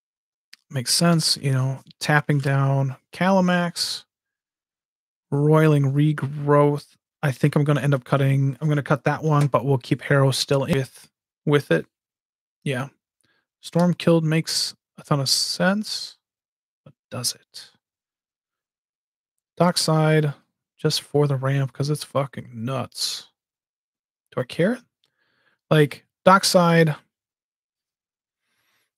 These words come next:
is cheap. Storm Kiln Artist is, like, you know, you're more spell slingy, so that's much more on par.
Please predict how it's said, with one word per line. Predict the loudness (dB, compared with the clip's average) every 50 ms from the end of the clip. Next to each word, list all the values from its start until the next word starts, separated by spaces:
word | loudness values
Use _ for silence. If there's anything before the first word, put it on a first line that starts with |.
| _ _ _
is | -10 -8 -4
cheap. | 0 0 0 2 2 0 0 -2 -4 -8 -16 -20 -20 _ _ _ _ _ _ _ _ _ _ _ _ _ _ _ _ _ _ _ _ _ _ _ _ _ _ _ _ _ -12
Storm | -12 -8 0 2 2 4 2 0
Kiln | -2 0 0 2 2 2 2 0 -2 -2
Artist | 0 0 2 4 2 2 2 -2 -6 -8 -12 -16 -16 _ _ _ _ _ _ _ _ _ _ _ _ _ _ _ _ _ _ _ _ _ _ _ _ _ _ _ _ _ _ _ _ _ _ _ _ _
is, | 0 0 0 0 -2
like, | -2 -4 -4 -6 -8 -4
you | 0 2 4
know, | 4 4
you're | 4 4 4
more | 2 2 2
spell | 2 -2 -2 -2 -2 -2 -2 -2
slingy, | -2 -2 -2 0 0 0 0
so | -2 -2
that's | -2 -2 -2 -4 -2 -4
much | -4 -4 -4 -6 -6
more | -4 -2 -2 -4 -4 -2
on | 0 0 2 2 2 0 0 -2 -4 -6 _ _ _ _ _ _ _ _ _ _
par. | -10 -6 -4 -2 -2 -2 -2 -4 -4 -6